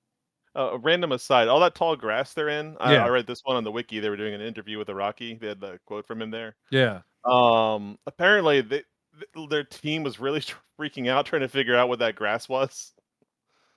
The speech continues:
Speaker 2: Oh, just trying to
Speaker 1: Um,
Speaker 2: figure out, like, "Well, he drew it like this. What the hell is going on?"
Speaker 1: <laughs> Yeah. And, like, uh, God, what did he say? Um, one person on his team, I don't remember h-, the name, they were like,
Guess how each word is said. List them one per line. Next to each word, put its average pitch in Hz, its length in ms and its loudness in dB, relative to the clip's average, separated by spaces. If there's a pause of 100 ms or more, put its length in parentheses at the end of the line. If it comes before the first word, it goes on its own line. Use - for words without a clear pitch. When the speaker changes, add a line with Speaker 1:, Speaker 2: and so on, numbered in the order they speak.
(220)
Speaker 2:
Oh, 170 220 8 (120)
just 104 200 2
trying 196 160 6
to 170 40 0
Speaker 1:
Um, 160 40 -6
Speaker 2:
figure 175 140 4
out, 175 100 6
like, 156 160 0 (200)
"Well, 160 140 4
he - 80 4
drew 214 260 2
it 277 80 2
like 120 220 0
this. 156 200 2
What 254 120 -10
the - 80 -2
hell 226 180 6
is 214 120 -4
going 240 260 2
on?" 120 420 -2
Speaker 1:
<laughs> - 460 -20
Yeah. 339 260 -12 (840)
And, 165 300 -2
like, 151 220 2
uh, 143 300 6 (240)
God, 123 180 -2
what 147 80 0
did 139 80 -2
he 131 80 -6
say? 107 400 0
Um, 98 600 -4 (2500)
one 190 140 2
person 170 320 4
on 135 140 2
his 117 120 -8
team, 107 380 -6
I 107 140 -2
don't 120 160 0
remember 107 420 -6
h-, 104 260 -18
the 107 100 -10
name, 101 360 -8
they 107 100 -6
were 110 100 -4
like, 101 180 -10